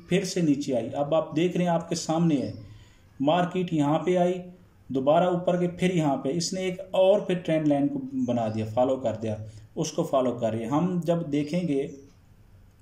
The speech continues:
तो इस पे हम अलग से भी trend line एक लगा सकते हैं, ये इस level से भी,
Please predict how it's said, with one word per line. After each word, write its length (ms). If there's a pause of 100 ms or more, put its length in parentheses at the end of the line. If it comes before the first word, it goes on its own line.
(420)
तो 80
इस 180
पे 120
हम 240
अलग 200
से 160
भी 100
trend 280
line 180
एक 180
लगा 260
सकते 340
हैं, 300 (1160)
ये 140
इस 260
level 280
से 140
भी, 180